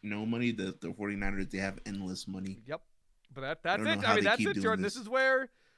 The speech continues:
Speaker 2: this is when you gotta make moves. This is, this is how you keep the thing going. Again, you can, you can, you can load up for one year, but then if you can't keep it going, that's,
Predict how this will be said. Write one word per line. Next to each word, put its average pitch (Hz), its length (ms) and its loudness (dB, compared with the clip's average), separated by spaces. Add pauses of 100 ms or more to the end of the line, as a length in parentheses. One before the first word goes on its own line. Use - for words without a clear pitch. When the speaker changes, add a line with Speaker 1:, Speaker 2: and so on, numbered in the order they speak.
(120)
Speaker 2:
this 180 100 -12
is 220 60 -18
when 254 140 0
you 269 60 -6
gotta 269 200 2
make 269 180 2
moves. 277 300 -2
This 196 200 -8
is, 240 120 -16
this 233 140 -6
is 247 100 -12
how 262 120 2
you 262 120 -2
keep - 220 -8
the 269 80 -6
thing 269 200 -6
going. 220 420 2 (380)
Again, 202 200 -2
you 160 60 -6
can, 147 140 -8 (180)
you 165 140 -12
can, 147 200 -8
you 147 100 -10
can 151 100 -8
load 185 260 4
up 247 140 2
for 233 140 -2
one 240 220 2
year, 214 280 0
but 135 160 -8
then 170 200 -4
if 165 100 -8
you 160 60 -14
can't 190 200 -8
keep 208 180 -12
it 214 80 -10
going, 160 300 -4
that's, 135 300 -12